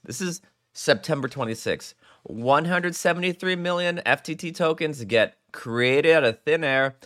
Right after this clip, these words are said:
and eight billion dollars of F T T tokens were transferred on-chain. So, who was the recipient of the newly activated F T T tokens?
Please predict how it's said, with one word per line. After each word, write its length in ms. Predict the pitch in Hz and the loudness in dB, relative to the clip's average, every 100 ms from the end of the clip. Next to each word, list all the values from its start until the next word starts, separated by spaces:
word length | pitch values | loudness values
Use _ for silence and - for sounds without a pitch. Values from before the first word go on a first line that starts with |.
| - - _ | -20 -20 _
and 380 | 120 120 113 104 _ _ | 6 8 6 2 _ _
eight 540 | 135 156 - 104 101 - | 4 4 0 -14 -16 4
billion 480 | 147 151 156 147 | 6 6 4 2
dollars 540 | 131 127 127 123 123 120 | 6 8 8 6 4 0
of 240 | - 101 95 | 0 0 2
F 280 | 92 113 - | 2 2 0
T 200 | - 117 | -8 -8
T 320 | - - 117 | -8 -8 -8
tokens 540 | - 117 104 117 104 | 0 0 0 -2 -4
were 100 | 95 | -8
transferred 500 | 95 113 104 101 104 | -4 2 2 2 -2
on-chain. 460 | 95 92 - 85 82 _ _ _ _ _ _ _ _ _ - _ _ _ | -2 -2 -4 -4 -6 _ _ _ _ _ _ _ _ _ -20 _ _ _
So, 500 | - - 123 76 - _ _ _ _ _ _ | -4 6 8 6 -4 _ _ _ _ _ _
who 380 | - 156 165 | -4 6 6
was 240 | 165 156 123 | 10 8 8
the 140 | 139 | 6
recipient 800 | 135 127 - 139 131 107 104 98 _ - | 6 2 4 2 4 2 4 0 _ 4
of 260 | 117 110 | 4 6
the 300 | 117 107 101 _ _ | 4 4 2 _ _
newly 560 | 104 117 120 120 117 - | -4 2 4 4 2 4
activated 680 | 107 110 - 98 104 101 - | 4 4 0 -2 0 0 0
F 280 | 92 107 - | 0 0 -4
T 280 | - 113 98 | -8 -6 -6
T 280 | - 104 92 | -6 -6 -6
tokens? 720 | - 101 90 87 82 90 | -2 -2 0 -4 -6 -10